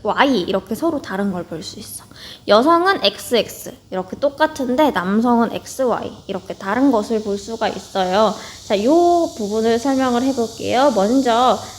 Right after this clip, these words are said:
상염색체라고 저 염색체를 또 구-, 구분을 하는 방법이 있는데, 상염색체는 뭐냐면 일 번부터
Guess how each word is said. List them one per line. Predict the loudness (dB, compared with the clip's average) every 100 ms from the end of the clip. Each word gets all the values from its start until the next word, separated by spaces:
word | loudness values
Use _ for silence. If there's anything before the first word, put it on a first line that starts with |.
| -8 2
상염색체라고 | 2 2 0 0 0 0 -2 -2 -4 -2 -4
저 | -2 -2
염색체를 | -2 -2 -4 -2 -2 -4 -4
또 | 4 6 4 0 -10 -14
구-, | -10 -10 -10
구분을 | -6 0 2 4 4
하는 | 2 2 2 2 0
방법이 | -4 -2 0 0 0
있는데, | -2 -4 0 0 -2 -10 -18 -10
상염색체는 | -4 -2 0 0 0 -4 -2 0 2 2
뭐냐면 | 0 -4 -2 0 0 -2 -12 -10
일 | -2 2 2
번부터 | 2 2 0 -2 -6 0 0